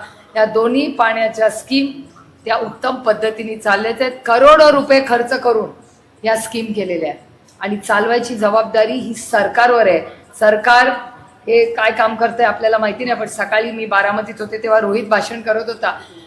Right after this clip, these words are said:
आणि रोहित भाषण करता करता असं म्हणाला की आता हे सरकार काय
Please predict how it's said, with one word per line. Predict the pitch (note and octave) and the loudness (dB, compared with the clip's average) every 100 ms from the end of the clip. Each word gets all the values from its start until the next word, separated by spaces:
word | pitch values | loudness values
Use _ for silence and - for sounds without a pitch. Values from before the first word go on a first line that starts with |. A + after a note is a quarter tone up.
| - | -8
आणि | A3+ | -4
रोहित | G#3+ B3 C4+ | 2 2 2
भाषण | A#3 A3+ B3+ | 0 0 -2
करता | B3 - B3 | -2 0 0
करता | A#3+ B3 | 0 2
असं | A3+ A3 | 0 0
म्हणाला | C4+ C4 A3 G#3+ - - - - | 0 0 0 0 -4 -18 -18 -4
की | |
आता | B3 B3+ | -2 0
हे | C4 | 0
सरकार | C4 B3+ C4+ | -2 -2 -2
काय | C4+ | -2